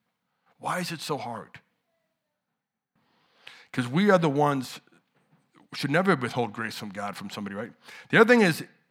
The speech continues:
and then if we get bitter enough, and this is the passage in, uh, la-, latter half of fifteen, it says, "No root of bitterness springs up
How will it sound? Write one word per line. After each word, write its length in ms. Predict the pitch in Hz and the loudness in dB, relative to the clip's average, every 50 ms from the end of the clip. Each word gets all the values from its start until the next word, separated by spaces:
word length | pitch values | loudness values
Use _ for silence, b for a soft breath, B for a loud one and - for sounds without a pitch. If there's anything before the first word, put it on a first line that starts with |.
| _ _ - | _ _ -6
and 140 | 139 139 | -2 0
then 120 | 160 190 208 | 2 4 2
if 120 | 185 156 | 2 2
we 120 | 180 196 170 | 2 0 0
get 320 | 160 190 170 - 127 110 | 0 -2 -6 -6 -6 0
bitter 300 | 131 180 233 226 156 117 | 2 2 4 4 2 0
enough, 460 | 101 92 90 90 87 - - - - - | -2 -6 -10 -12 -12 -14 -14 -16 -16 -10
and 100 | - 127 | -4 -2
this 140 | 143 151 - | -2 -2 -2
is 100 | 151 143 | -2 -4
the 120 | 147 135 123 | -4 -4 0
passage 380 | - 139 139 - - 131 123 | 2 2 2 2 -2 -6 -8
in, 260 | 120 127 123 120 101 95 101 101 | -6 -6 -6 -6 -8 -14 -18 -20
uh, 560 | 104 101 - _ - - - - - - 123 | -20 -20 -20 _ -20 -20 -20 -14 -12 -6 -2
la-, 120 | 135 139 139 - - | 0 0 0 -2 -2
latter 260 | 120 131 139 143 139 | 2 4 4 4 4
half 200 | 123 135 131 - | 2 0 0 -2
of 120 | 127 110 - | -4 -6 -6
fifteen, 480 | 139 123 - - 156 160 143 117 107 B B B B B B B | -6 -6 -6 -6 -4 -4 -4 -4 -6 B B B B B B B
it 100 | - 113 | -4 -2
says, 200 | 147 139 123 - | -2 -2 0 0
"No 200 | 135 139 160 185 | 2 6 6 8
root 280 | 202 196 190 202 196 | 8 8 8 8 8
of 120 | 190 156 127 | 6 6 4
bitterness 380 | 131 151 156 151 139 127 120 - | 4 4 4 4 2 0 -2 -4
springs 480 | - - - - 135 143 143 139 120 | -6 -8 -6 -4 -2 -2 -2 -2 -2
up 320 | 131 120 113 110 - - | -2 -2 -2 -4 -6 -12